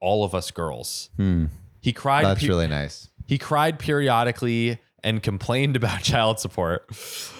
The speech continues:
Speaker 1: We sat at a bar and had some drinks and let the news sink in. We didn't talk about it. But of course, a man came over to us to say hello to dad number one and Chloe.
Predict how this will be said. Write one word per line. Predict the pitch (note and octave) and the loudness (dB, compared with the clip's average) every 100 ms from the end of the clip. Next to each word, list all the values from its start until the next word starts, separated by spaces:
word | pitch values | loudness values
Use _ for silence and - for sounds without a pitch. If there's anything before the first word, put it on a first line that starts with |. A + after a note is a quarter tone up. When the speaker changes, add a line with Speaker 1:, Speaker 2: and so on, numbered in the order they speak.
| - - | -18 -14
Speaker 1:
We | A2 B2 | -2 0
sat | - D3+ D#3 D#3+ | 2 2 2 2
at | D#3 | 0
a | |
bar | C#3+ A#2+ A2+ G#2+ G#2 - | 0 2 2 2 0 -2
and | G2+ | -6
had | - C3 C#3 | -2 0 0
some | - B2+ | -2 -2
drinks | G#2+ G#2 G2+ - - - | -2 -2 -2 -4 -8 -6
and | F#2+ | -2
let | G2 - | -2 0
the | |
news | F#2 F#2 F#2 F2 | -2 0 -2 -2
sink | - E2+ E2+ | -4 -6 -8
in. | D2 - - _ _ _ | -10 -12 -20 _ _ _
We | A#2 | 0
didn't | D3 C#3+ | 2 0
talk | A#2+ A#2+ | 0 0
about | F#2+ D2+ D2+ | -2 -4 -6
it. | - _ _ _ _ | -10 _ _ _ _
But | - | -2
of | C3 | -2
course, | - D#3 D#3+ F3+ - - | -2 0 2 0 -2 -6
a | A2 | -2
man | A2+ C3 C#3+ | 0 2 0
came | - B2+ A#2+ | 0 0 0
over | - C3 C3+ B2+ | 0 0 2 0
to | A#2 | -2
us | - F2 - - | -2 -2 -4 -8
to | F#2+ | -4
say | A2 G2+ | 0 0
hello | G#2 A2 C3+ B2 | 0 0 2 2
to | - | -2
dad | E2 G#2 A2+ A2 | -2 2 2 0
number | A2 G#2 | -2 0
one | F2 E2 D#2 F2 _ _ _ _ _ - | 0 -2 -4 -12 _ _ _ _ _ -12
and | F2+ | -10
Chloe. | - B2+ F#2+ G2 F2 | -2 0 0 -4 -12